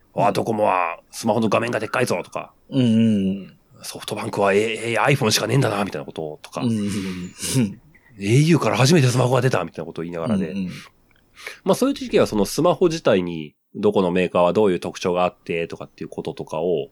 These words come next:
Speaker 2: まあ、それこそ、それを本当にそのまんまハヤツーで話してたんですよね。
Speaker 1: うん。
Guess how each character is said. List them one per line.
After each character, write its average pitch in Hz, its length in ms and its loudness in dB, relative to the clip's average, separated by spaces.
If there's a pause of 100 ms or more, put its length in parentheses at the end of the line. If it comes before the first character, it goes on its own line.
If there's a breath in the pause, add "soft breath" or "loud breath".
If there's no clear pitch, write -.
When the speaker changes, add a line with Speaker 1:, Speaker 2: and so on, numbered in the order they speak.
Speaker 2:
ま 156 60 -2
あ、 139 40 -2
そ 233 100 -4
れ 247 120 -2
こ - 160 -2
そ、 123 320 2
そ - 140 -4
れ 143 80 4
を 135 60 4
本 139 200 0
当 131 120 0
に 120 200 0 (160 soft breath)
そ - 160 -2
の 196 60 4
ま 220 120 4
ん 196 80 0
ま 175 220 2 (140)
ハ 139 140 2
ヤ 135 80 4
ツ 110 140 -6
ー - 20 -2
で 78 80 -4
話 - 320 -4
し - 20 -12
て - 60 -16
た 80 80 -8
ん 69 40 -14
で - 60 -6
す - 60 -4
よ - 60 -8
ね。 101 180 -6 (180)
Speaker 1:
う 156 80 2
ん。 120 720 4